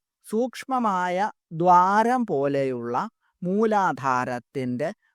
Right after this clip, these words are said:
കുലകുണ്ഠത്തിലാണ് കുണ്ഡലിനി ശക്തി ഉറങ്ങിക്കിടക്കുന്നത്.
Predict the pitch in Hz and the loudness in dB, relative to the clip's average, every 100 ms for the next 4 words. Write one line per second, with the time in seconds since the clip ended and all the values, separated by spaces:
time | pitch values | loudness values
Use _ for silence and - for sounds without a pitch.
0 | _ 180 180 233 185 160 165 214 - 180 | _ -2 2 0 -2 -8 -4 -6 -6 -8
1 | 131 110 107 117 131 156 190 254 _ _ | -6 -6 -6 -6 -6 -6 -6 -8 _ _
2 | _ _ _ _ - 208 214 247 247 240 | _ _ _ _ -4 -2 2 2 0 -2
3 | 233 196 170 - 233 226 170 147 135 117 | -4 -4 -8 -8 -4 -2 -2 -4 -6 -6
4 | 120 113 110 | -6 -10 -10